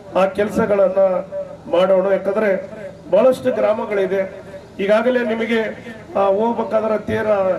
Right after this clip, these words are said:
ದ್ಯಾ-, ದ್ಯಾಮಲ ಮಾರಮ್ಮನ ದೇವಸ್ಥಾನದ ತನಕ ರಸ್ತೆ ಆಗಿದೆ,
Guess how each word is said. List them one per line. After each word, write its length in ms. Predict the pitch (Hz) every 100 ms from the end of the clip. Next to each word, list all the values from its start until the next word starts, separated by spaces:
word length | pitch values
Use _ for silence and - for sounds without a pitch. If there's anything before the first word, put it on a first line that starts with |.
| - - 175
ದ್ಯಾ-, 360 | 170 - -
ದ್ಯಾಮಲ 380 | 185 226 214 202 294 - - - - - - - - - 165 220 240 214 -
ಮಾರಮ್ಮನ 440 | 208 233 226 220
ದೇವಸ್ಥಾನದ 500 | 208 220 - 214 - 220
ತನಕ 220 | 208 214
ರಸ್ತೆ 380 | 190 190 - 220
ಆಗಿದೆ, 520 | 190 185 185 196